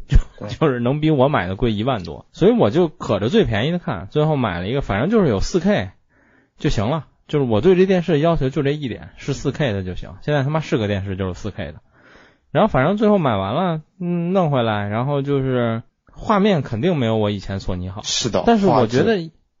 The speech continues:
Speaker 1: 对，但我觉得也还行，因为我对这种事儿也没有那么高要求，就能看清楚就行了。
Speaker 3: 不行，不行，
Speaker 1: 我，
Speaker 3: 我觉得不行。
Speaker 1: 我觉得
Speaker 3: 我看过小米的，
Speaker 2: 太难了。
Speaker 3: 对，我看过小米的那个电视，就是它颜色非常惨淡的，我当时
Speaker 1: 对。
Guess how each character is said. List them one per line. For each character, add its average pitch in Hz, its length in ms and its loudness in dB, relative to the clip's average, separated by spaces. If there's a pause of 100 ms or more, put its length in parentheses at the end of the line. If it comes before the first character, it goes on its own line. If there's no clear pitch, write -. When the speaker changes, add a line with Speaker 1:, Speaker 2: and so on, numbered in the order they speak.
(280)
Speaker 1:
对， 127 240 2
但 254 180 4
我 139 100 4
觉 123 100 2
得 226 60 4
也 277 100 2
还 175 160 -2
行， 117 360 -6
因 220 180 2
为 254 80 2
我 185 120 4
对 190 160 4
这 208 40 -4
种 156 160 2
事 196 120 -2
儿 185 40 2
也 123 60 0
没 107 120 0
有 170 100 2
那 165 100 0
么 139 100 -2
高 156 160 0
要 185 220 0
求， - 320 -14
就 135 60 -4
能 127 120 -2
看 165 160 -4
清 170 220 -2
楚 139 100 0
就 95 100 -4
行 90 120 -14
了。 90 120 -16
Speaker 3:
不 - 80 -16
行， 92 260 -10
不 101 80 -4
行， 92 200 -6
Speaker 1:
我， 98 80 0
Speaker 3:
我 95 60 2
觉 95 180 0
得 120 80 -2
不 127 80 -4
行。 87 260 -4
Speaker 1:
我 76 40 -18
觉 - 20 -20
得 - 320 -20
Speaker 3:
我 117 100 0
看 127 180 0
过 127 100 4
小 104 200 0
米 104 180 0
的， 98 160 2
Speaker 2:
太 85 60 -12
难 82 80 -14
了。 - 60 -18 (540)
Speaker 3:
对， 127 100 4
我 95 160 2
看 180 220 2
过 139 100 4
小 107 220 2
米 110 160 6
的 95 100 2
那 107 120 2
个 107 100 2
电 107 220 2
视， 101 220 -4 (280)
就 - 120 0
是 135 60 2
它 135 240 -2 (100)
颜 107 240 0
色 123 180 0
非 117 120 0
常 117 180 2
惨 87 440 -4
淡 101 240 0
的， 87 200 -6 (360)
我 113 100 0
当 131 240 2
时 113 180 -2
Speaker 1:
对。 135 260 2